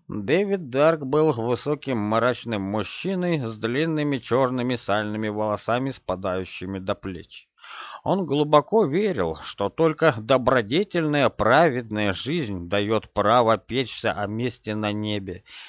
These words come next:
и потому его прихожанам следовало быть готовыми к тому, что почти наверняка они попадут на целую вечность в ад. В марте тысяча шестьсот восемьдесят второго года Дэвид Дарк заявил своей пастве, что на поле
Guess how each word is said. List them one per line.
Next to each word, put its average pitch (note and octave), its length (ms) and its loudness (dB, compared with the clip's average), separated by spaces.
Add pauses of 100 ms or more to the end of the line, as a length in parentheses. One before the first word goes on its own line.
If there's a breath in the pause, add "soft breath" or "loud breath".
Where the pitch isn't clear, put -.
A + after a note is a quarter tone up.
и C4 240 -2
потому F3+ 580 2
его C#3+ 280 2
прихожанам C3 800 2
следовало C3+ 680 0
быть A#2 280 -2
готовыми G#2+ 680 2
к - 100 -18
тому, A2 440 0 (280 loud breath)
что - 260 -2
почти E3 420 0
наверняка G3+ 960 2
они G#2 300 -2
попадут A2+ 580 2
на G#2 220 -2
целую F#3+ 560 0
вечность G#2 680 -4
в E2+ 220 -6
ад. E2+ 320 -8 (720 loud breath)
В G2+ 160 0
марте F3 460 2
тысяча D3+ 360 -2
шестьсот D3 460 -2
восемьдесят C#3+ 520 0
второго D3+ 440 4
года D#3 560 0
Дэвид F3 540 -2
Дарк D#3 380 2
заявил C3 540 4
своей B2 360 2
пастве, F3 800 2
что - 260 0
на D3+ 160 6
поле D#3+ 480 2